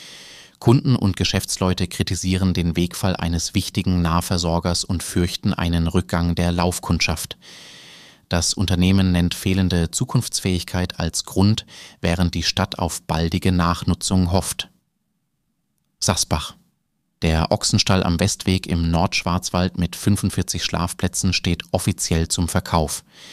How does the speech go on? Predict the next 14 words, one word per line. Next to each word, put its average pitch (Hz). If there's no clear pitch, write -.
Der 80
Eigentümer 101
will 92
die 92
Pension 90
bis -
Oktober 98
abgeben 85
und -
Ende 92
Dezember 85
nach 82
Südamerika 85
auswandern. 82